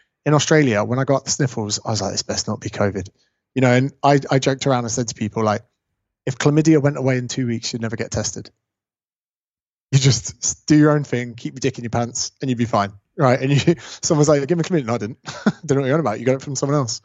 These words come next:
And, um, so I think because of that, because the problem wasn't so severe, you didn't know anyone that died of covid in Australia, your friends, your family. Very rarely. Some people are gonna go, "Oh, what about the old people?" I'm a thirty-year-old that lives in Sydney.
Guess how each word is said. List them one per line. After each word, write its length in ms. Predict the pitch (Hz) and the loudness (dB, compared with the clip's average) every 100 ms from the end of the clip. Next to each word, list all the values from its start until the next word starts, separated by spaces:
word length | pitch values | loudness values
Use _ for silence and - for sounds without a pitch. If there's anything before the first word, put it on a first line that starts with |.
| - - - _ | -18 -20 -20 _
And, 200 | - 135 | -2 2
um, 400 | 143 139 139 139 - _ _ - | 4 4 2 -4 -12 _ _ -4
so 260 | - 170 175 | 0 2 2
I 100 | 160 | 2
think 180 | 147 196 | 2 2
because 220 | 160 180 | 2 2
of 80 | 135 | 2
that, 200 | 110 104 - _ _ _ | -2 -4 -8 _ _ _
because 240 | 127 202 | 0 2
the 80 | 196 | 0
problem 540 | - 185 147 131 123 120 | -2 -2 0 -2 -2 0
wasn't 400 | 139 131 135 - | 0 0 -4 -4
so 220 | 139 123 | -2 -2
severe, 460 | - 120 127 110 - _ _ _ | -4 0 2 2 -2 _ _ _
you 180 | 151 202 | 0 2
didn't 220 | 214 190 | 2 0
know 160 | 151 - | -2 2
anyone 340 | 151 147 131 | 4 4 2
that 140 | 123 117 | -2 0
died 200 | 123 120 | 2 2
of 60 | |
covid 340 | 120 120 110 110 | 0 0 -2 -4
in 60 | |
Australia, 340 | 110 - 117 113 | -4 -2 0 0
your 160 | 127 | 0
friends, 300 | 127 131 123 | 2 0 0
your 80 | 120 | -2
family. 400 | - 123 113 110 - - - | 0 0 -2 -6 -10 -20 -4
Very 180 | - 151 | 2 4
rarely. 380 | 131 127 110 107 _ _ _ | 4 2 0 -6 _ _ _
Some 280 | - 165 156 | -2 -2 0
people 280 | 151 - | -4 -2
are 40 | 131 | -2
gonna 140 | 127 | -2
go, 220 | 120 135 | -4 -2
"Oh, 80 | 175 | -2
what 140 | 160 170 | 0 2
about 160 | 147 | 2
the 80 | 151 | 4
old 180 | 143 110 | 2 2
people?" 440 | 117 - 113 107 - | -2 -2 -6 -4 -2
I'm 140 | 139 | 0
a 40 | |
thirty-year-old 520 | 120 143 127 113 117 113 | 2 2 2 0 -2 -2
that 80 | |
lives 160 | 117 113 | -4 -2
in 80 | 98 | -4
Sydney. 320 | - 107 | -4 -6